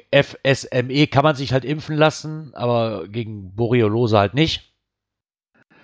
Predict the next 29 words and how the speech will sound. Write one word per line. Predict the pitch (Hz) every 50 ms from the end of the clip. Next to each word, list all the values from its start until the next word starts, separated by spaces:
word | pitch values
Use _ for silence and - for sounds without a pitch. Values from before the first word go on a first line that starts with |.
| - - - - _ _ _ _ _ _
Und | - 101 101 104 101 101 98
deswegen | 92 110 110 - - 117 123 113 123 131
ist | - 127 - -
halt | 131 127
Schutz | - - 139 135 -
auch | 139 113 107
wirklich | 131 - 123 110 -
angesagt, | 104 117 127 120 110 90 85 95 90 87 85 80 - _ -
ne? | 87 92 101 107
Und | 104 98 98 98 95 87 82 65 _ -
er | - 151
schreibt | 127 - 120 135 147 147
immer | 135 120 120
klar, | - - 131 127 127
logisch, | 127 127 127 127 120 95
was, | 117 117 95 95
ich | 92 107
glaub, | 107 120 127 113
jedem, | 107 104 131 143 139 143 135 131 127 110 - _ _ _ _ _ _ _ _ _ _ _ _ _ _ _ _ _ _ _ _ _ _ _ _ _ -
klar | 95 110 113 120 117
sagt | 123 113
er, | 120 120 107
von | - - 113 110 104
Wiesen | 123 143 160 156 139
und | 117 104 92
Feldern | - 120 131 139 139 135 123
sollte | 107 113 113 131 147 143 127
man | 117 110 107 104
meiden. | 104 104 110 113 117 147 165 160